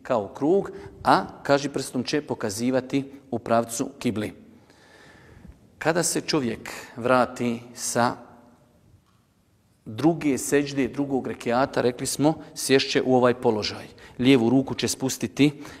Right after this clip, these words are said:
na lijevo stegno, desnu će spustiti na desno stegno na način kako smo to pojasnili. Nakon toga počet će učiti etehijatu. Prije toga treba spomenuti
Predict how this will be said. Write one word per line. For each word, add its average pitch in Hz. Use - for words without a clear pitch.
na 113
lijevo 117
stegno, 127
desnu 127
će 113
spustiti 127
na 110
desno 127
stegno 143
na 120
način 127
kako 120
smo 117
to 135
pojasnili. 107
Nakon 170
toga 165
počet 160
će 165
učiti 143
etehijatu. 117
Prije 208
toga 185
treba 156
spomenuti 156